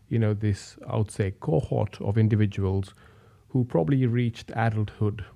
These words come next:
you know, between nineteen ninety-five and two thousand. So they were born at, in an era where we didn't, they didn't have internet when they were born, but they were born as they grew up, the internet evolved and they lived through this internet age. Now, on the other hand, when we talk about the Gen Z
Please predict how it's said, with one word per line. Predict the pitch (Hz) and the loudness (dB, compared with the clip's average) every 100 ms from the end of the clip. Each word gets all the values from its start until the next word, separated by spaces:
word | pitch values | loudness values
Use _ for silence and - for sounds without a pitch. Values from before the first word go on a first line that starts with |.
| - | -12
you | 107 | -6
know, | 104 | -4
between | 101 101 110 101 101 - | -4 -4 -4 -2 -4 -4
nineteen | 123 123 113 117 | -4 -2 -2 -2
ninety-five | 104 104 92 107 98 95 95 | -2 -2 -6 -6 -4 -4 -4
and | 98 95 | -6 -4
two | 95 | -6
thousand. | 104 92 82 85 - - - - - | -6 -8 -8 -10 -12 -18 -20 -20 -8
So | - 120 | 0 2
they | 120 | 2
were | 117 | 2
born | 110 127 135 139 143 | 0 0 0 0 -4
at, | - 110 - - | -6 -8 -8 -4
in | |
an | 110 110 | -2 0
era | 113 113 | 0 0
where | 107 110 107 107 | 0 0 0 -2
we | 123 | -2
didn't, | 117 147 147 | -2 -2 -2
they | 131 | -2
didn't | 135 131 | 0 0
have | 131 | 0
internet | 131 131 139 131 - | -4 -2 -2 -2 0
when | 127 | 0
they | |
were | 123 120 | 2 0
born, | 131 143 143 - | 0 -2 -4 -4
but | 110 113 | -4 -2
they | 110 | -2
were | 110 | -2
born | 104 117 117 117 | -2 -2 0 0
as | 117 - | -2 0
they | 123 117 | 0 0
grew | 120 120 113 | 0 0 0
up, | 110 - - | -2 -8 -4
the | |
internet | 113 107 113 107 - | -4 -2 -2 -2 -4
evolved | 107 110 104 101 | -4 -4 -4 -8
and | - 107 | -6 -4
they | 104 104 101 - - - | -2 -4 -6 -14 -20 -6
lived | 113 107 101 - | -2 0 0 -4
through | - 107 | -4 -2
this | 98 | -2
internet | 113 113 104 85 - | -2 -2 -2 -4 -8
age. | 95 - - - - - | -10 -12 -20 -20 -20 -6
Now, | 113 107 | -4 0
on | 104 | 0
the | 117 | 2
other | 185 | 4
hand, | 143 104 90 - _ - - - | 2 0 -4 -12 _ -20 -20 -8
when | 104 | -2
we | 127 | 0
talk | - 151 | 0 0
about | 117 | 0
the | 101 | 0
Gen | 92 107 92 | 0 0 0
Z | 110 147 | -2 -4